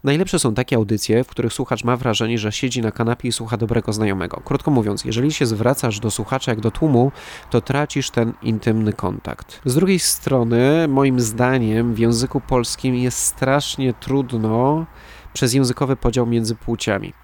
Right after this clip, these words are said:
Albo mówimy osobiście, albo narażamy się na łamańce językowe.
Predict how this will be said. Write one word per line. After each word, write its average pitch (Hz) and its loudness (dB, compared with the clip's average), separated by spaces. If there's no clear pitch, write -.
Albo 151 0
mówimy 131 2
osobiście, - -4
albo 131 0
narażamy 131 2
się 123 0
na 117 2
łamańce 117 0
językowe. 101 -4